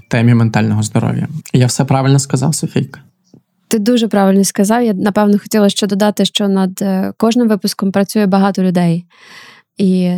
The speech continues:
Speaker 2: це ті люди, які створюють дизайн, які монтують, які це все видають. І це все люди, які теж, е,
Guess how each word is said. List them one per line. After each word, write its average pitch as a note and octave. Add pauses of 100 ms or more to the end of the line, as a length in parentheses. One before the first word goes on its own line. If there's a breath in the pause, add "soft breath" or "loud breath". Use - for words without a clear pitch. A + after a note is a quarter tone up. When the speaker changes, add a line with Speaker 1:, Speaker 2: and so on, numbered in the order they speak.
Speaker 2:
це G3
ті F3+
люди, G3
які F#3
створюють G3
дизайн, F3+
які F3+
монтують, F3 (380 loud breath)
які G3+
це -
все F#3+
видають. F3
І -
це F3+
все F3+
люди, G3
які F3+
теж, F3+
е, E3+